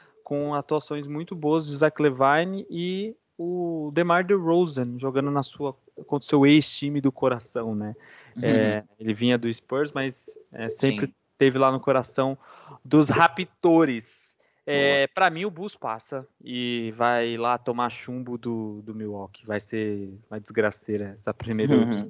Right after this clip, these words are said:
Speaker 1: primeiro round. Vai ser quatro a zero Milwaukee. Pronto,
Speaker 2: Ô,
Speaker 1: cravei. Foda-se.
Speaker 2: a gente, a gente tem que combinar.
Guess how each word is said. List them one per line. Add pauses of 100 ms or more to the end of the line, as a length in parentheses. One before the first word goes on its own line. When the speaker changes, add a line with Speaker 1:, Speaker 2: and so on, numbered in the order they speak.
(120)
Speaker 1:
primeiro
round.
Vai
ser
quatro
a
zero
Milwaukee. (180)
Pronto,
Speaker 2:
Ô,
Speaker 1:
cravei. (220)
Foda-se.
Speaker 2:
a
gente,
a
gente
tem
que
combinar.